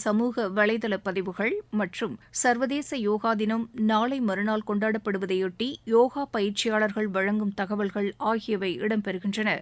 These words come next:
முதலில் மத்திய அரசின் சமூக வலைதள பதிவுகள். குடியரசுத் தலைவர் திருமதி திரௌபதி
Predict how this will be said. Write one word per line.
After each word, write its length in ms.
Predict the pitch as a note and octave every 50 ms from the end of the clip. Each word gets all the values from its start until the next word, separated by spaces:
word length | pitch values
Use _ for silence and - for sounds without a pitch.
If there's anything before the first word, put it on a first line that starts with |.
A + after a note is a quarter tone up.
| - -
முதலில் 440 | - A#3 A#3+ G#3+ G#3 E3+ F3 A#3+ - _ -
மத்திய 440 | A3+ A#3 A#3+ A#3+ - D4+ D4+ C#4+
அரசின் 400 | C4+ A#3 A3+ G#3 - A#3+ A3 A3 - A3+
சமூக 360 | G#3 A3 A#3+ C4 - A#3+ G3+
வலைதள 400 | F3+ G3 G3 F#3+ F#3 G3+ F#3 F3 -
பதிவுகள். 500 | G#3+ - - F#3 G#3+ G#3 B3 G3 C#3 - - _ _ _ -
குடியரசுத் 520 | - D4+ D#4+ D#4 D#4+ D#4+ D4 - C#4+ A#3+
தலைவர் 380 | - A#3 A3 G#3+ G#3 A#3 A3 -
திருமதி 380 | A#3 A3 G#3+ G#3+ G3+ G#3+ G#3 G3+ -
திரௌபதி 440 | G#3+ A3 A#3+ A#3+ - C4 A#3 B3